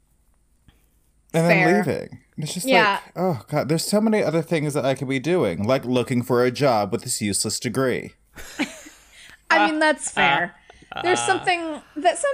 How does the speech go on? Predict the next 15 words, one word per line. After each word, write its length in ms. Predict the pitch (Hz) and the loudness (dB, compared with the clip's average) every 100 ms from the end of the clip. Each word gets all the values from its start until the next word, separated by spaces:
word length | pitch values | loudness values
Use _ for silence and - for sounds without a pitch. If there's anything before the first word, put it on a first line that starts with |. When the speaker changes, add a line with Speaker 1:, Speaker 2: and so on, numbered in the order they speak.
| 539 | 2
Speaker 2:
there's 160 | 605 | 2
something 300 | 605 539 294 | 2 0 2
that 140 | 254 - | 2 0
can 160 | 247 | -2
be 140 | 220 214 | 0 -2
said 280 | - 202 185 | 0 -2 -2
for 140 | 196 | -4
ceremony, 640 | 190 185 170 170 175 175 | 0 0 0 0 -2 -2
though, 460 | 175 175 170 170 - | 0 2 2 0 -2
in 200 | 247 226 214 | -2 0 0
certain 280 | 208 196 | -4 -4
cases. 640 | 180 180 160 170 170 170 185 _ - _ - | -4 -4 -6 -8 -8 -8 -12 _ -20 _ -2
Um, 240 | 214 202 | 0 0
and 100 | 262 | 0
especially, 840 | 254 247 302 294 311 262 226 196 - | 0 2 0 0 0 2 2 -2 -6